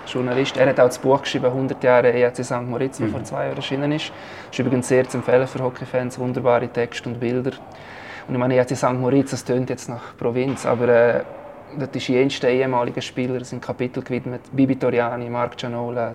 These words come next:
Speaker 1: Triulzis, Arno Del Curto, Gianmarco Crameri, Michelis, Sandro Rizzi, Kamichels, Christian Wohlwend und Reto Raffiner, nur ein paar Mal zu nennen. Die haben alle Sankt Moritz Vergangenheit.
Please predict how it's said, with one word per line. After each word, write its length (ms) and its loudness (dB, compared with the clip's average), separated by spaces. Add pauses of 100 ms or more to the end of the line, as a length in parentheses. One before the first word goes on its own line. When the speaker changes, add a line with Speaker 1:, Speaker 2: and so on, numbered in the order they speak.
(120)
Speaker 1:
Triulzis, 720 -2
Arno 300 2
Del 100 2
Curto, 520 -4 (640)
Gianmarco 400 8
Crameri, 540 4
Michelis, 640 2
Sandro 340 0
Rizzi, 480 0
Kamichels, 920 -4
Christian 400 -2
Wohlwend 420 4
und 340 -2
Reto 300 -4
Raffiner, 520 0 (180)
nur 260 -4
ein 60 -8 (120)
paar 220 0
Mal 160 -4
zu 140 -10
nennen. 220 -6 (580)
Die 60 2
haben 100 0
alle 260 4
Sankt 300 -4
Moritz 280 -2
Vergangenheit. 600 -4